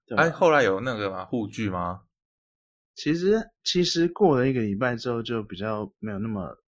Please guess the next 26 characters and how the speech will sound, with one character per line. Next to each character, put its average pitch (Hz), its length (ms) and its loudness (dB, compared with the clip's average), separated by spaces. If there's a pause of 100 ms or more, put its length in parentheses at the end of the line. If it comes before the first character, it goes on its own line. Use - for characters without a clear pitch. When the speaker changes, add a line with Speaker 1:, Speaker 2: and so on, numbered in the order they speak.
(140)
Speaker 1:
严 90 300 -12
重， 95 320 -8 (440)
Speaker 2:
嗯。 127 140 -4
Speaker 1:
只 101 100 -4
是 120 120 -2
你 117 100 -4
可 113 100 -10
能 104 140 -4
弯 107 200 -4
腰 104 220 -4
的 95 60 -8
时 - 100 -12
候 92 80 -10
还 90 100 -12
是 82 100 -12
会 82 120 -10
痛， - 240 -18 (120)
但 120 160 -2
是 110 140 -6 (240)
不 104 80 -8
要 101 120 -4
弯 92 200 -4
腰 85 200 -14
就 - 180 -14
好。 - 80 -18
Speaker 2:
哦。 - 180 -20